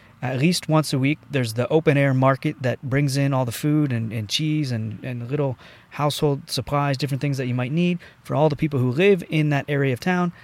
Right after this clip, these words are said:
and people outside to come in to that central spot where they can get fish, cheese, meat,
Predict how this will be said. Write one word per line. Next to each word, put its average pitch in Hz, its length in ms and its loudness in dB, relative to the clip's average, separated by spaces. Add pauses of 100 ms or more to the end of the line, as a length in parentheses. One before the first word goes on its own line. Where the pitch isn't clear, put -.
(340)
and 147 160 -2
people 151 200 0
outside 139 380 0
to 131 80 -2
come 143 260 0
in 135 460 0
to 139 100 -2
that 123 180 0
central 123 280 -2
spot 180 320 -2
where 143 100 -2
they 127 120 0
can 120 160 0
get 139 160 2 (500)
fish, - 480 0
cheese, 123 420 0
meat, 127 300 2